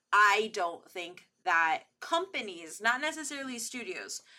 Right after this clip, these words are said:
but third-party marketing companies or large publishers are doing anything to make those expectations and disconnect disappear. I think that there has been a lot that has gone on in the marketing cycles early pulling the trigger on,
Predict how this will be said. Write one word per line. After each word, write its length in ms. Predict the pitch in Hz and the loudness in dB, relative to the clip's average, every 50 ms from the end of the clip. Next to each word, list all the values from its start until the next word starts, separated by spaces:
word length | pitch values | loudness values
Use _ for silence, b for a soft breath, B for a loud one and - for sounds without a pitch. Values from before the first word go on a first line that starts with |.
| b b b - | b b b 2
but 240 | 202 180 - - | 2 2 2 0
third-party 600 | - - 254 262 285 277 - - 277 247 247 247 240 | -2 -2 -2 0 0 -2 0 2 2 2 4 2 -2
marketing 420 | 226 214 208 208 208 214 208 202 | -2 -2 -2 -2 -4 -6 -10 -10
companies 560 | 202 233 226 190 190 202 196 196 196 196 190 - - | -8 -10 -10 -10 -10 -10 -10 -8 -8 -8 -8 -8 -8
or 300 | 180 180 180 175 170 175 | -6 -4 -4 -4 -4 -4
large 360 | 165 156 139 131 131 131 - | -6 -6 -6 -6 -6 -8 -4
publishers 720 | - 294 320 330 359 339 - - 226 190 180 175 185 - b b b b b b b b b _ _ _ - | -2 -2 0 0 -2 -4 -4 -2 -2 -2 -2 -2 -6 -10 b b b b b b b b b _ _ _ 0
are 140 | 208 214 208 | 2 2 0
doing 560 | - - - 220 233 240 247 247 247 247 - - - | -2 -6 -8 -8 -8 -8 -8 -10 -10 -10 -6 -4 -2
anything 600 | 202 196 196 196 202 - - 202 196 190 190 185 | -2 -2 -4 -8 -8 -8 -8 -8 -8 -8 -10 -10
to 260 | - - - 208 180 175 170 | -10 -10 -10 -10 -12 -12 -10
make 320 | 165 151 175 180 - 214 202 | -8 -8 -8 -8 -10 -8 -6
those 220 | 196 190 190 175 | -6 -4 -2 -2
expectations 1040 | 180 175 - - - 165 151 - - - 180 180 208 208 - 247 240 233 226 220 - - | -2 -4 -4 -6 -10 -10 -10 -10 -12 -12 -10 -8 -8 -6 -6 -6 -6 -6 -8 -10 -8 -6
and 180 | 226 185 180 175 | -6 -6 -6 -8
disconnect 600 | - 170 170 - - - - 175 156 160 - - | -14 -14 -12 -14 -14 -14 -10 -8 -8 -8 -8 -12
disappear. 720 | 147 147 - - - _ - - - - 104 - - - B B B B B B B _ | -12 -12 -12 -14 -16 _ -20 -18 -14 -12 -12 -12 -14 -16 B B B B B B B _
I 140 | - 196 196 | 0 0 0
think 220 | 196 196 196 196 208 | 0 -2 -4 -4 -6
that 140 | 202 196 | -8 -4
there 180 | - 180 175 180 | -2 -2 -2 -2
has 220 | 190 202 180 - | -4 -6 -10 -8
been 140 | - 180 175 170 | -10 -10 -8 -6
a 100 | 156 151 | -6 -8
lot 380 | 151 151 139 143 170 202 226 - | -6 -4 0 2 2 2 2 -2
that 120 | 196 202 | -8 -8
has 160 | 196 170 - | -8 -10 -8
gone 260 | - 175 160 156 147 | -4 -4 -2 -2 -2
on 240 | 151 147 151 160 165 | -4 -4 -4 -6 -8
in 80 | 156 151 | -10 -10
the 80 | 143 | -12
marketing 580 | 151 147 139 143 160 - - 220 220 226 226 226 | -10 -6 -6 -6 -6 -6 -8 -8 -8 -8 -8 -8
cycles 720 | 226 247 233 233 240 233 240 240 240 240 240 240 233 b b b b b b _ - | -4 -2 0 0 0 -2 -4 -6 -4 -4 -4 -6 -10 b b b b b b _ -8
early 340 | 180 190 196 196 214 226 220 | -4 -4 -2 -2 -4 -4 -6
pulling 360 | 220 - 220 214 208 208 208 | -8 -8 -6 -6 -6 -6 -6
the 80 | 196 | -8
trigger 360 | 196 - 214 185 180 185 180 175 | -10 -10 -10 -10 -8 -6 -6 -4
on, 120 | 175 170 | -6 -6